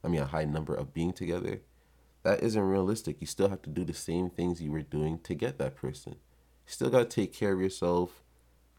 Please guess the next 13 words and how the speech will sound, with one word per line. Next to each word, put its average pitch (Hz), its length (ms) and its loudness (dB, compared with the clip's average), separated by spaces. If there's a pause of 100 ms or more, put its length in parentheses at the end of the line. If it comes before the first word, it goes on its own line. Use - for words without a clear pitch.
(100)
You 147 200 6
know, 117 220 6
all 127 260 4
those 120 240 2
things. 104 300 2
I 90 100 2
notice 110 280 0
a 85 60 -2
lot 90 220 2
of - 100 -6
people 95 240 -4
get 82 140 0
comfortable. 78 680 -4